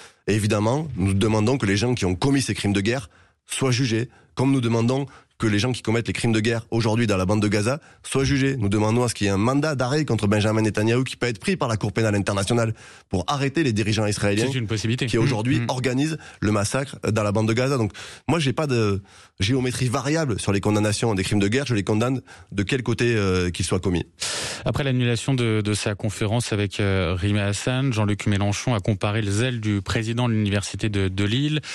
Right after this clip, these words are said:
Speaker 2: celui d'un, d'un nazi, euh, Adolf, euh, Eichmann.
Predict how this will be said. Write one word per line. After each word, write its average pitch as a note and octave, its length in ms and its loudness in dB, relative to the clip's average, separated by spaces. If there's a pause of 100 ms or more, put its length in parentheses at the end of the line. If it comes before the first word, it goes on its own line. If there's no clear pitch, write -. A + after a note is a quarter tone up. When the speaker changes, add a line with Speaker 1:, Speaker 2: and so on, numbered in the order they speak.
(340)
Speaker 2:
celui G#2 220 -2
d'un, F#2+ 320 2
d'un F#2 160 2
nazi, D3+ 520 0
euh, G2 460 0
Adolf, G#2 380 0
euh, F#2+ 320 2
Eichmann. B2 420 0